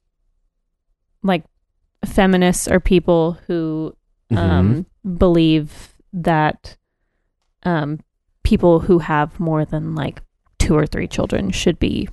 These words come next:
Speaker 1: shamed or,
Speaker 2: Oh,
Speaker 1: like,
Speaker 2: yeah.
Speaker 1: like, people shouldn't have more children than that.
Speaker 2: Uh-huh.
Speaker 1: Um,
Speaker 2: I saw that headline. You posted it on
Speaker 1: <laughs>
Speaker 2: Facebook. It was like, "People who have five children should be shamed
Speaker 1: Yeah,
Speaker 2: for their
Speaker 1: something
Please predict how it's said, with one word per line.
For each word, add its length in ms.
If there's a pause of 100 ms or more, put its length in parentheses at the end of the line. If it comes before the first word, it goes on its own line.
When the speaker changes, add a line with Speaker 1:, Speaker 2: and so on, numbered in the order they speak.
Speaker 1:
shamed 720 (140)
or, 260
Speaker 2:
Oh, 160
Speaker 1:
like, 200
Speaker 2:
yeah. 300
Speaker 1:
like, 180
people 260
shouldn't 320
have 200
more 180
children 420
than 0
that. 220 (240)
Speaker 2:
Uh-huh. 1200
Speaker 1:
Um, 420 (160)
Speaker 2:
I 80
saw 240
that 160
headline. 480
You 80
posted 380
it 40
on 120
Speaker 1:
<laughs> 0
Speaker 2:
Facebook. 720
It 80
was 200
like, 200
"People 360
who 140
have 240
five 380
children 420
should 240
be 80
shamed 540 (340)
Speaker 1:
Yeah, 220
Speaker 2:
for 100
their 140
Speaker 1:
something 160